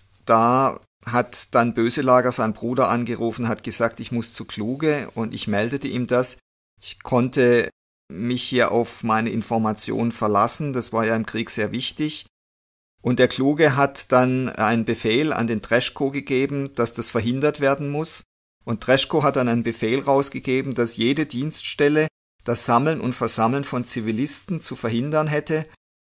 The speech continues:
und wenn es geschehen würde, sofort zu melden. Und nach dem Krieg habe ich mich erkundigt und es sind dann tatsächlich ab diesem Zeitpunkt in diesem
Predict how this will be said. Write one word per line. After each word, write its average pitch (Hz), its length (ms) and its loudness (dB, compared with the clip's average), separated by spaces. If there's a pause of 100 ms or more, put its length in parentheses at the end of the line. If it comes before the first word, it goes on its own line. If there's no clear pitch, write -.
(120)
und 123 300 2
wenn 123 180 2
es 135 160 2
geschehen 123 440 0
würde, 127 220 0
sofort 120 520 -2
zu 120 120 -2
melden. 104 440 0 (480)
Und 113 160 -2
nach 127 180 0
dem 120 180 -2
Krieg 147 300 -4
habe 143 140 -2
ich 135 80 -8
mich 135 160 -6
erkundigt 135 580 -6
und 120 120 -2
es 117 120 -2
sind 127 160 -4
dann 123 160 -4
tatsächlich 127 720 -4
ab 131 240 0
diesem 143 340 -6
Zeitpunkt 135 680 -4 (480)
in 117 180 -4
diesem 151 580 -2